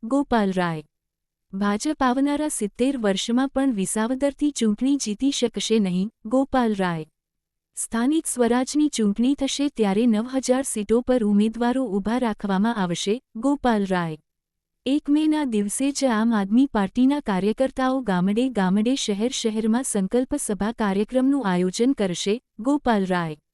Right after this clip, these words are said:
અત્યાચારી ભાજપ સરકારને ઉખાડીને ફેંકી દેવાનો સમય આવી ગયો છે અને આની શરૂઆત થશે. વિસાવદર થઈ થશે. ગોપાલ રાય.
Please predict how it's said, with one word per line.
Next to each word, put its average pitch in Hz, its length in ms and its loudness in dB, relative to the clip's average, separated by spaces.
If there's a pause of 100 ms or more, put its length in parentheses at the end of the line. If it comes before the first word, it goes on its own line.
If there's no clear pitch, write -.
(520)
અત્યાચારી 285 680 0
ભાજપ 214 420 -2
સરકારને 233 680 0
ઉખાડીને 214 580 0
ફેંકી 240 420 0
દેવાનો 254 440 0
સમય 214 340 0
આવી 233 280 0
ગયો 196 280 2
છે 214 220 -2
અને 262 260 -2
આની 233 240 2
શરૂઆત 226 460 0
થશે. 262 360 -4
વિસાવદર 226 600 0
થઈ 214 240 -2
થશે. 294 360 -4
ગોપાલ 220 440 0
રાય. 175 300 -2